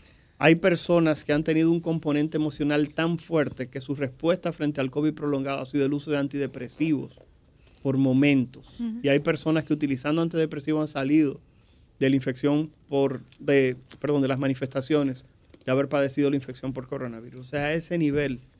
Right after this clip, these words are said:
Speaker 1: es que está este proceso. Por eso, hablar del covid prolongado, creo que en los próximos meses deberíamos tener todavía una información un poquitito más acabada,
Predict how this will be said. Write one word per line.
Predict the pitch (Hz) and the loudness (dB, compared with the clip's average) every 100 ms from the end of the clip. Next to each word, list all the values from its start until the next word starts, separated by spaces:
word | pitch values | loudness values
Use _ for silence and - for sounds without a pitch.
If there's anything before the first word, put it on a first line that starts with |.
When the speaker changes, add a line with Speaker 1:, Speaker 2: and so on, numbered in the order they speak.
| _ _ _ | _ _ _
Speaker 1:
es | - 151 | -2 0
que | 151 | 0
está | 135 139 | 0 -2
este | 131 139 | -2 -6
proceso. | 135 123 139 131 147 | -6 -6 -8 -8 -6
Por | 151 170 | 0 2
eso, | 196 - 156 - _ _ _ _ - | 2 0 -8 -10 _ _ _ _ 0
hablar | 139 156 190 | 4 6 4
del | 180 | 2
covid | 180 180 175 | 2 0 0
prolongado, | 175 170 156 147 147 131 131 - - - | 2 2 2 2 2 2 -2 -10 -20 -4
creo | 135 151 160 | 0 0 0
que | 160 | 0
en | 151 147 143 - _ | 2 2 0 -6 _
los | 143 127 | -6 -4
próximos | 151 147 170 156 131 | -4 -4 -2 -2 -2
meses | 143 135 - - - _ | -4 -4 -10 -20 -20 _
deberíamos | 135 123 131 143 147 | -12 -8 -6 -6 -8
tener | 139 139 135 | -10 -10 -12
todavía | - 131 135 143 | -8 -6 -4 -4
una | 143 | -4
información | 139 139 131 139 | -8 -12 -10 -8
un | 139 | -6
poquitito | 139 135 127 131 | -6 -8 -8 -10
más | 135 131 | -10 -12
acabada, | 131 131 123 131 | -10 -8 -6 -8